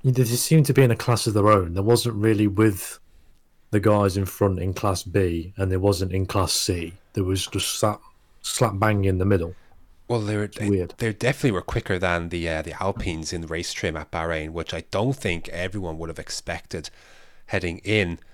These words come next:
Speaker 2: Uh, Raikkonen was able to make a move there on Alonso during the race as well. So, uh, that was, I, I kind of enjoy it. Nostalgic. Uh, that was nostalgic, just seeing Raikkonen and Alonso, uh,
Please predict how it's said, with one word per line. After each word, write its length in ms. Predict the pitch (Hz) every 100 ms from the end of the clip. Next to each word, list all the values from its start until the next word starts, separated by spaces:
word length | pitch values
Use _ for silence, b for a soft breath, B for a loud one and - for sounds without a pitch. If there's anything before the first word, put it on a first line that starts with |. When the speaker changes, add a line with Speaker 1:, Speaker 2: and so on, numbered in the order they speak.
| b b
Speaker 2:
Uh, 40 | -
Raikkonen 400 | 82 92 90 95
was 100 | 82
able 80 | 82
to 100 | 92
make 140 | 85
a 40 |
move 200 | 87 85
there 160 | 90 82
on 100 | 78
Alonso 460 | 80 78 82 - 85
during 200 | 87 82
the 80 |
race 280 | 82 80 -
as 300 | - 90 82
well. 440 | 85 87 85 82 78
So, 400 | - - 87 82 - B B B B B - -
uh, 120 | 107
that 120 | 127
was, 180 | 165 160
I, 320 | - 147 143
I 40 | 127
kind 200 | - 139
of 40 |
enjoy 200 | 80 -
it. 160 | 67 -
Nostalgic. 720 | 104 107 - 127 90 - -
Uh, 60 | 92 80
that 320 | 80 85 90
was 120 | 82
nostalgic, 460 | 76 - 76 - -
just 160 | 85
seeing 240 | - 82 82
Raikkonen 300 | 78 - 90
and 80 | 82
Alonso, 460 | 78 80 - 82
uh, 160 | 85 82